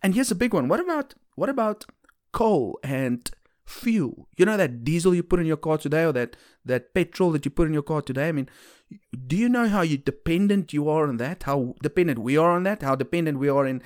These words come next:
South Africa on coal? It's producing the light, and this camera and everything here now is producing the electricity that we have from coal. Now, where does coal come from?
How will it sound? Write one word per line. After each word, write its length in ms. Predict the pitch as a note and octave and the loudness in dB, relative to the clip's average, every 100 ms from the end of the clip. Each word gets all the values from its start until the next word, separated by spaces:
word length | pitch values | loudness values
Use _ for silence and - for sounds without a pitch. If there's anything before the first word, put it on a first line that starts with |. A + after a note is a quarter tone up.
| - | -14
South 200 | - A#2+ | -6 0
Africa 460 | B2+ D3+ F3 F3+ E3 - - | 0 0 2 4 2 0 -6
on 160 | B2+ A#2 | -4 -2
coal? 480 | C#3+ D3+ F3 G#3+ - - | 4 6 6 2 -4 -10
It's 240 | - C#3 - | -6 -6 -4
producing 580 | D3+ C3+ E3 E3+ D#3+ | -4 0 0 0 0
the 80 | B2 | -2
light, 500 | A2 A2+ E3 E3+ - | -2 0 0 -2 -2
and 140 | D3+ B2 | -2 -2
this 140 | A#2+ | -4
camera 340 | - D#3+ F3+ D3+ | -2 2 4 4
and 120 | C3 | 2
everything 500 | C3 G3+ - D#3+ C3 | 0 -2 -2 -2 -2
here 360 | - D#3+ C3 - - - | -2 0 0 0 -10 -2
now 260 | C#3 E3 | 0 2
is 100 | A2+ | -2
producing 480 | - C#3 C3 E3 D#3 | -4 -2 0 0 0
the 60 | C#3 | -2
electricity 440 | A#2+ - G3 G#3+ F3+ | -2 0 0 2 0
that 140 | C3+ | 2
we 80 | B2 | 0
have 160 | G#2+ - - - _ | -2 -6 -16 -20 _
from 320 | _ - D#3 A#2+ | _ -4 -4 -2
coal. 300 | - A#3 A#2 | 2 2 2
Now, 80 | |
where 140 | B2+ D4 | 0 -2
does 140 | F4 | -4
coal 240 | - E4 D#4+ | -2 -2 -2
come 240 | - F4 | -4 -8
from? 360 | - A2 F2+ | -6 -6 -6